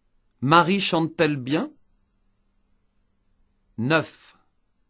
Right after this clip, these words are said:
Vous allez à l'hôpital ? Allez-vous à l'hôpital ? Dix.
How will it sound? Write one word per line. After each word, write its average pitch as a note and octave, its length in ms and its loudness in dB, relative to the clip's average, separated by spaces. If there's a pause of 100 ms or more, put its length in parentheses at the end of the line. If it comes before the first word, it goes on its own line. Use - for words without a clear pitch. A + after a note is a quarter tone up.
(680)
Vous A2+ 240 -2
allez E3 200 4
à C#3+ 100 4
l'hôpital ? F#3+ 760 -2 (1700)
Allez-vous D#3+ 540 4
à D3 40 4
l'hôpital ? E3+ 760 -2 (2250)
Dix. - 680 -6